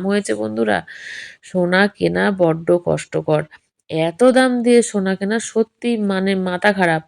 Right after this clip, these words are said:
এটা হচ্ছে রূপোর পেন, তো এটারও বেশ ভালোই দাম নিয়েছে। এটা মায়ের তরফ থেকে, মা হচ্ছে পিসি, মানে যার, উম, ছেলের পৈতে তার পিসির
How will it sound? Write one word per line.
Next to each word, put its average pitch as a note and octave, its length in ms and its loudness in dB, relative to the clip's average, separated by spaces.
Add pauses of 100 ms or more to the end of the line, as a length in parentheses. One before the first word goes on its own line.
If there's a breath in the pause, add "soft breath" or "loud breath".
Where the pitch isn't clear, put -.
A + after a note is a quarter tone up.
(120)
এটা F3 220 -2
হচ্ছে F#3+ 320 0
রূপোর G3 420 4 (100)
পেন, D#3 280 -2 (920 loud breath)
তো - 140 -12
এটারও F#3+ 400 4
বেশ G#3 220 6 (120)
ভালোই F3 380 6
দাম E3 340 4
নিয়েছে। F#3 420 2 (560 loud breath)
এটা A3 220 0
মায়ের F3+ 480 2
তরফ D#3+ 340 4
থেকে, D#3 260 -2 (460 soft breath)
মা F3 280 0
হচ্ছে G#3 420 0 (160)
পিসি, A3+ 480 2 (400)
মানে G3 280 0 (100)
যার, F#3+ 300 4 (100)
উম, F#3 720 0 (380)
ছেলের G3+ 520 4
পৈতে A3+ 320 2 (160)
তার F#3+ 300 -2
পিসির F#3+ 460 -4